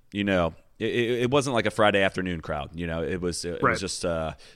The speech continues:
Speaker 1: a, a good size, obviously way bigger for a normal Thursday morning round than you would than any other,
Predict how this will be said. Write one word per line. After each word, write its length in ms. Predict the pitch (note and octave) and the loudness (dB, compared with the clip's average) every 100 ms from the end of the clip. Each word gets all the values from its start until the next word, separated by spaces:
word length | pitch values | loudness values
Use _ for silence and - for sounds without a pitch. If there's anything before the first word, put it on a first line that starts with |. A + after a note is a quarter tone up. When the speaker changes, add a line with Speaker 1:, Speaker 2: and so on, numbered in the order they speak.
| - - - | -20 -14 -10
Speaker 1:
a, 100 | F2+ | -6
a 120 | A#2 | -4
good 320 | A#2+ - D3+ B2+ | -2 4 4 4
size, 460 | - A2+ A#2+ A#2+ | 0 4 4 4
obviously 340 | A2+ A#2+ - A2 | 2 0 0 -2
way 360 | F#2+ A#2 A2+ | 2 2 4
bigger 280 | A2 A2 A2+ | 2 0 0
for 160 | - G2 | 0 0
a 60 | |
normal 300 | G2 G#2 G#2 | 0 -2 -2
Thursday 380 | A2+ G#2+ G2+ G#2 | 0 -2 0 -2
morning 280 | G2 G2+ G2 | -2 -4 -2
round 260 | F#2+ G2 | -2 -2
than 120 | F#2+ F#2+ | -2 -4
you 100 | F#2 | -2
would 260 | F2 D#2+ | -4 -6
than 220 | - E2+ D#2 | -10 -8 -6
any 200 | F2+ F2 | -4 -2
other, 320 | E2+ E2 | -2 -4